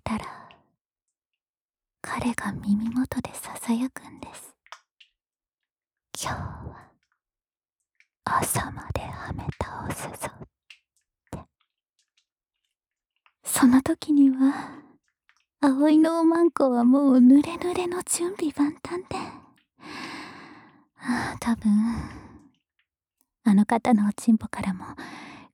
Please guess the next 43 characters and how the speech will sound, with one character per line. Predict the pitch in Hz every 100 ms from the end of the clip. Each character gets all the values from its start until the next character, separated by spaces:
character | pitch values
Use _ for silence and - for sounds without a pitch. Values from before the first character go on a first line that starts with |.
| -
慢 | 226 220 233
汁 | 240 254 247
が | - -
だ | -
ら | 254 277
だ | 240
ら | 208
漏 | 190 208
れ | 214 240
出 | 277
て | -
い | 240
た | - 226
と | 226
思 | 214 226
い | 226
ま | 254
す。 | - - 240 285 - - _ _ _ _ _ _ _ _ _ _ _ _ _ _ _ _ _ _ _
私 | 214 202 220 - 247
た | - 240
ち | -
が | 208 180
泊 | -
ま | 196 208
っ | -
て | 208
い | 202
た | 208
部 | -
屋 | 208
の | 202 208
ベ | -
ッ | 214 -
ド | 202
と、 | - 202 196 - _ _ _ _ _ _ _ _
彼 | - 381 311
の | 202
部 | -
屋 | 190 180
の | 185
ベ | -
ッ | 196 _
ド、 | -